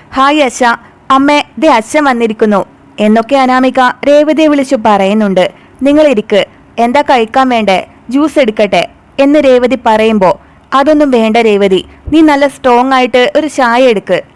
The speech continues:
എന്ന് പറയുകയാണ് വേണു. ആ സമയത്താണ് നയന അതിലൂടെ പോകുന്നത് അനാമിക കാണുന്നത്.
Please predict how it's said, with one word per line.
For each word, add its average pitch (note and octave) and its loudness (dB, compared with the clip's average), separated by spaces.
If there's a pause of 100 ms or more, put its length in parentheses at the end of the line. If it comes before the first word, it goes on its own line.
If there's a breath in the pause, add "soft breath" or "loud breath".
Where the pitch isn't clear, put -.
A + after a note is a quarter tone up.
(160)
എന്ന് D4 2
പറയുകയാണ് C4 0
വേണു. F#3 -2 (420)
ആ C#4+ 2
സമയത്താണ് C4+ -2
നയന B3 0
അതിലൂടെ C4 0
പോകുന്നത് B3 0 (140)
അനാമിക C#4 0
കാണുന്നത്. G3 -2